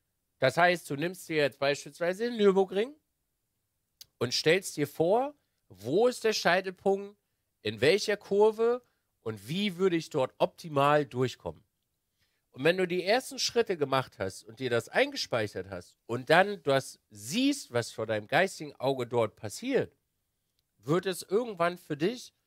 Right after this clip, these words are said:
super simpel sein, neue Strecken zu lernen, vernünftig zu bremsen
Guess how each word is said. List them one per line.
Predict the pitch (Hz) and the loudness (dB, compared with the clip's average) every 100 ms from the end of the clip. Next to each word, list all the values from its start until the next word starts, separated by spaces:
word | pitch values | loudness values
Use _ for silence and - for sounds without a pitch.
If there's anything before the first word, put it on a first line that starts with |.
| _ _ | _ _
super | 113 107 214 240 220 | -20 -12 -4 0 0
simpel | 190 240 190 135 | 0 -8 -4 -4
sein, | 98 98 135 208 _ _ _ _ - | -2 -2 -2 -6 _ _ _ _ -8
neue | 107 151 | -2 0
Strecken | 156 - 147 - | -2 -4 -6 -6
zu | - 208 | -10 -6
lernen, | 190 196 226 302 _ _ _ _ _ _ _ _ _ _ _ _ _ _ _ | 0 0 0 -6 _ _ _ _ _ _ _ _ _ _ _ _ _ _ _
vernünftig | - 131 180 - 151 | -4 -2 -2 -6 -12
zu | - 117 | -12 -4
bremsen | 117 196 233 269 285 | -2 -2 -6 -18 -20